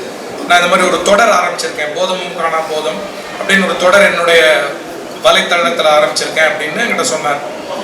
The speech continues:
என்னது வந்து க-, பதிப்பாளரோட மனம். நான் இமிடியேட்டா அதை எப்படி பரவலா கொண்டு போய் சேர்த்துறது, அதை எப்படி மானிட்டைஸ் பண்றது, எவ்வளவு பேருக்கு எந்தெந்த ஸ்-, ட-, பிளாட்ஃபார்ம்ல அதை கொண்டு போய் சேர்த்தலாம் அப்படிங்கிற மாதிரி தான் எனக்கு மனசு வேலை செய்யும்.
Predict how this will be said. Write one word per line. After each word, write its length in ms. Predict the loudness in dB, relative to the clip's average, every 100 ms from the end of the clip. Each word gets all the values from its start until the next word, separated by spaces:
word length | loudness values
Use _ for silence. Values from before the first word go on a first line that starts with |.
| -6 -6 2
என்னது 340 | 4 4 4
வந்து 280 | 2 2 2 2 2 -2 -6 -10 -14 -8
க-, 340 | -4 -2 0 2
பதிப்பாளரோட 560 | 4 4 4 4 -2 -4
மனம். 180 | -6 -8 -12 -8
நான் 100 | -4
இமிடியேட்டா 340 | 0 2 4 4
அதை 200 | 2 2
எப்படி 200 | -4 -2
பரவலா 400 | 0 2 2 0
கொண்டு 180 | -4
போய் 140 | -4 -4
சேர்த்துறது, 680 | -2 -4 -4 -4 -4 -6 -6
அதை 140 | -4
எப்படி 200 | -2 -2
மானிட்டைஸ் 540 | 0 2 4 4 2 0
பண்றது, 460 | -2 -2 -2 -2 -4 -8 -8 -10 -2
எவ்வளவு 280 | 2 4 4
பேருக்கு 340 | 4 2 2
எந்தெந்த 540 | 2 0 0 4 6 6
ஸ்-, 680 | 2 -2 -6 -10 -10 -6 2
ட-, 400 | 4 6 4 2 -4 2
பிளாட்ஃபார்ம்ல 480 | 4 4 4 2 2
அதை 300 | 4 4 4 2 0 -6 -10 -12 -12 -10 -4
கொண்டு 180 | -2
போய் 220 | 0 2 4
சேர்த்தலாம் 340 | 4 4 2
அப்படிங்கிற 360 | 4 2 2 2
மாதிரி 140 | 4
தான் 260 | 4 4 2
எனக்கு 200 | 2 0
மனசு 240 | 0 0
வேலை 200 | -2 -4
செய்யும். 220 | -6 -8